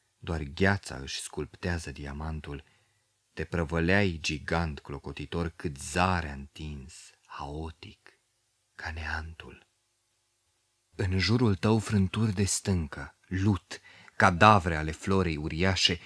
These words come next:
monumentau un neînturnat trecut și nicăieri, în goana pătimașe, reflexul liniștit nu locuia cu lumea lui năvalnicele ape.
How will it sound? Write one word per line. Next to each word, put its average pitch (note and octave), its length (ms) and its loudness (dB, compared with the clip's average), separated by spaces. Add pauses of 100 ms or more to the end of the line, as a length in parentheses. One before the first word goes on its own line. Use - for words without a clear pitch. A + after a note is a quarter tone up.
(100)
monumentau G#2 760 6
un G#2+ 280 8
neînturnat A#2 760 4
trecut G#2 420 0
și - 240 4
nicăieri, A#2 840 6 (220)
în F2+ 240 2
goana G2 300 6
pătimașe, F#2 640 2
reflexul A2+ 580 0
liniștit G#2+ 640 4
nu A#2 220 6
locuia A2 580 2
cu - 240 -4
lumea G2 440 0
lui F#2+ 320 -2
năvalnicele F#2 840 -4
ape. E2+ 420 -10